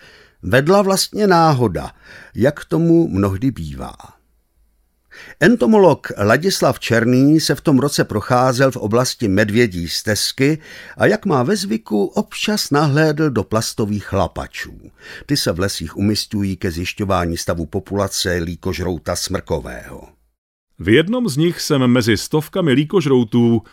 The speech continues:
Speaker 2: zahlédl právě tohoto vzácného brouka. Nechtěl jsem tomu ani věřit,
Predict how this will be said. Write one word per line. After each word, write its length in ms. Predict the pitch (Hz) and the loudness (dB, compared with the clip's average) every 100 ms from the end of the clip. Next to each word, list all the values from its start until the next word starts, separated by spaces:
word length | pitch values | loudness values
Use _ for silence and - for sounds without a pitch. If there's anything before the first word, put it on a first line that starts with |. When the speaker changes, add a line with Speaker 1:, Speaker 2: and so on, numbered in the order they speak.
| - | -8
Speaker 2:
zahlédl 500 | 95 120 165 196 185 | 0 2 2 2 0
právě 540 | - 117 151 196 233 | 2 2 2 2 -2
tohoto 420 | - 170 170 180 | -2 0 0 -2
vzácného 560 | 156 143 135 - 131 127 | 0 0 0 -2 -2 0
brouka. 500 | 110 98 80 55 50 _ _ _ _ - | 2 0 -2 -8 -12 _ _ _ _ -4
Nechtěl 520 | 92 104 - 131 127 | -2 -2 0 0 0
jsem 220 | - 143 | 0 0
tomu 260 | 143 143 156 | 2 2 2
ani 180 | 151 | 2
věřit, 400 | 151 190 180 - | 4 4 4 0